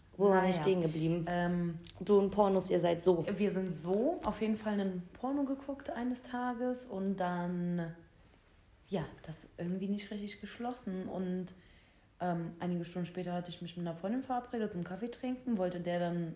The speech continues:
Speaker 2: auf dem Handy was zeigen im Internet und öffne das Internet vor ihren Augen und dann geht dieser Porno auf. Und das ist echt eine Freundin, mit der hab ich halt nicht so eine Beziehung wie zu dir,
Speaker 1: Mhm.
Speaker 2: äh, dass man offen über sowas spricht und darüber lachen könnte.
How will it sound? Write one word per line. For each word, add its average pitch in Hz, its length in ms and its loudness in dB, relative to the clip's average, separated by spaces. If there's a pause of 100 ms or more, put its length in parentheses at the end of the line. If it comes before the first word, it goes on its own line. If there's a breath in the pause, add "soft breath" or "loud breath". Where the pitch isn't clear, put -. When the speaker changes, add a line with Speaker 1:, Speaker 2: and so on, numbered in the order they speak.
Speaker 2:
auf 170 120 -8
dem 160 80 -4
Handy 170 260 -2
was 160 180 -8
zeigen 208 240 -2
im 233 120 2
Internet 240 500 -2 (720 loud breath)
und 180 240 -4
öffne 214 400 2
das 190 220 -4
Internet 190 480 -2
vor - 180 -10
ihren 175 300 -2
Augen 170 380 -2
und 165 160 -4
dann 156 120 -4
geht 160 160 -8
dieser 151 220 -6
Porno 147 400 -10
auf. 156 260 -8 (960 loud breath)
Und 185 120 0
das 180 180 0
ist 165 100 -8
echt 190 200 -2
eine 185 80 -2
Freundin, 190 360 6
mit 175 140 -2
der 160 160 2
hab 175 140 0
ich - 200 -6
halt 160 220 -2
nicht 170 180 -2
so 165 60 -8
eine 165 100 -2
Beziehung 165 560 -4
wie 143 280 -6
zu - 120 -12
dir, 196 400 0
Speaker 1:
Mhm. 180 540 6 (160)
Speaker 2:
äh, 180 160 2
dass 170 160 -2
man 175 140 0
offen 185 240 -2
über 175 180 -2
sowas 170 260 -4
spricht 190 300 -6
und 175 120 -2
darüber 156 360 -2
lachen 185 320 0
könnte. 277 480 4